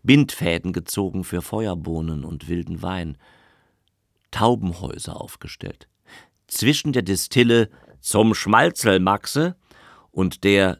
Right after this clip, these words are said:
zum feuchten Dreieck Läden für Kanarienvögel und Laubfrösche, auch der Goldfisch lebte noch,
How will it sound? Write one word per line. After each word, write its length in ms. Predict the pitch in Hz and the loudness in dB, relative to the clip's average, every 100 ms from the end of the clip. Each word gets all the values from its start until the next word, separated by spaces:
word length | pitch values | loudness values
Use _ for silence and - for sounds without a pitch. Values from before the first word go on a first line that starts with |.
| _ | _
zum 300 | - 101 98 | -2 0 2
feuchten 540 | 110 127 127 - 110 | 4 4 4 -4 -2
Dreieck 760 | 107 123 139 104 110 - - _ _ _ _ _ | 4 6 6 4 0 -4 -20 _ _ _ _ _
Läden 480 | 90 98 104 104 107 | 2 4 4 2 -4
für 200 | - 101 | -2 -4
Kanarienvögel 1200 | - 101 98 104 127 123 127 - - 117 113 - | -2 -2 -2 -2 -4 -4 -6 -8 -4 -4 -4 -6
und 240 | 101 _ | -8 _
Laubfrösche, 880 | 90 92 120 _ - - 117 - - _ _ _ _ _ | -4 -4 -4 _ -20 -12 -12 -10 -14 _ _ _ _ _
auch 160 | - | -18
der 160 | - 78 | -12 -12
Goldfisch 800 | - - 95 117 - - - - | -8 0 0 0 -8 -12 -10 -8
lebte 340 | - - - | -8 -8 -10
noch, 300 | 110 - _ | -10 -10 _